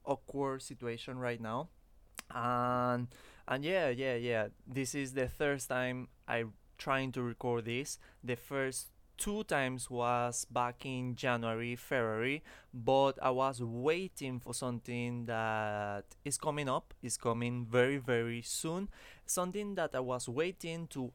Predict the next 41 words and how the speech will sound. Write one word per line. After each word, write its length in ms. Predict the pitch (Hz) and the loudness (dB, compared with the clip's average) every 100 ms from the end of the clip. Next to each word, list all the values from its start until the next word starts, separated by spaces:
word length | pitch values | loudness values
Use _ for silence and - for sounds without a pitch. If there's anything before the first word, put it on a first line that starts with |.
| - | -10
actually 460 | 123 - 143 147 - 117 | -14 -12 -8 -8 -8 -4
start 480 | - - 143 139 | -4 -2 -2 0
the 80 | 135 | -2
podcast, 500 | 127 123 - 123 120 | 0 -2 0 -4 0
but 280 | 123 139 - - - - | 2 2 2 -20 -20 -6
it 320 | 160 165 165 | 0 2 2
didn't 260 | 156 151 143 | 2 2 2
happen, 420 | 135 127 127 123 | 2 0 2 0
and, 840 | 120 113 110 110 107 107 104 104 101 - - | 0 0 0 -2 -4 -6 -8 -8 -12 -16 -12
mm, 460 | 202 220 220 220 | -8 -4 -2 -2
it 100 | 196 | -2
kind 220 | - 143 147 | -2 0 2
of, 200 | 147 143 - | 0 -2 -2
I 120 | 143 | -2
frustrate 600 | - 143 - - 180 170 | -2 -10 -10 -4 -2 0
myself, 580 | 165 160 - 196 202 170 | -4 -4 0 2 2 0
but 260 | 131 123 127 | -4 -4 -2
then 380 | 165 175 180 180 - - | -2 -2 -4 -8 -14 -10
I 240 | - 127 127 - | -2 -2 -2 -10
decide, 440 | 123 123 - 147 139 | -10 -6 0 0 0
you 60 | |
know 160 | 139 147 | -2 -2
what, 340 | 151 165 - - - - - | -2 -2 -6 -16 -20 -20 -8
that 400 | - 131 135 127 | 2 2 2 -2
cannot 480 | - - 135 120 127 | -6 -2 0 0 -2
stop 340 | - - 139 - | -4 2 2 2
me, 340 | 127 156 202 - - - - | -4 -2 -6 -12 -20 -20 -16
and 360 | 113 127 135 139 | -4 0 0 0
I 40 | |
have 260 | 123 135 - | -4 -4 -4
to 100 | 147 | -2
do 100 | 139 | 2
the 120 | 147 | 2
podcast 400 | 151 196 - 113 | 2 0 0 -4
anyhow, 360 | 123 131 135 135 | -4 -4 0 0
anyway, 320 | 139 151 170 | 0 0 2
I 60 | 113 | 0
have 240 | 117 - | -4 -8
to 100 | 147 | -4
do 140 | 139 196 | 2 2
it, 140 | 113 | 2